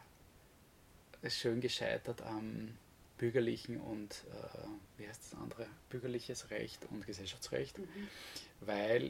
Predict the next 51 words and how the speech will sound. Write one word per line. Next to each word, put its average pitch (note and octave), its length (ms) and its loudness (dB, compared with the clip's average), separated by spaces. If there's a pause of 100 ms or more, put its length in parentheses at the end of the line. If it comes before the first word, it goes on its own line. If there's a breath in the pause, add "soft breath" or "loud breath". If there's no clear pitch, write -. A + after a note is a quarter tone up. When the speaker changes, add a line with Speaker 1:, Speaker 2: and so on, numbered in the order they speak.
Speaker 1:
ich, - 160 -8
glaub A2+ 240 4
ich, A#2+ 140 4
in B2 80 4
meinem A2 260 4
Kopf - 420 0
da A2 160 0
kein A2+ 840 2 (100)
Bewusstsein C3 540 8
<laughs> D3+ 80 12
dafür C3+ 200 10
habe, A2 200 8
also G#2+ 160 4
das - 240 -6
geht - 180 -4
in G#2 100 -4
meinen G#2 140 -2
Kopf - 240 -6
nicht A2 220 -4
rein. G#2+ 240 -2 (840 loud breath)
Das, - 540 -4 (420)
es A2+ 140 2
ist G2+ 140 -2
unfassbar, A#2 680 2
wie, B2 300 2 (540)
wie B2 140 -2
sehr A2+ 400 6
ich A#2 120 0
mich A#2 180 0
da G#2+ 360 2 (100)
gesträubt - 680 0
hab - 260 -2
gegen, - 460 -4
gegen - 280 -6
Lernen, G#2 320 -2
weil G2+ 280 4
ich - 140 -8
mein, A2+ 320 2 (180)
Lernen A2+ 340 6
ist G#2 120 0
jetzt A#2 200 2
nicht - 160 -4
das - 120 -4
Thema, A2 280 4
also G2+ 200 0
ich - 220 -4
nehm G#2+ 280 0
gut B2+ 200 -2
auf, A2 340 2
ich - 100 -10
kann A2 280 -2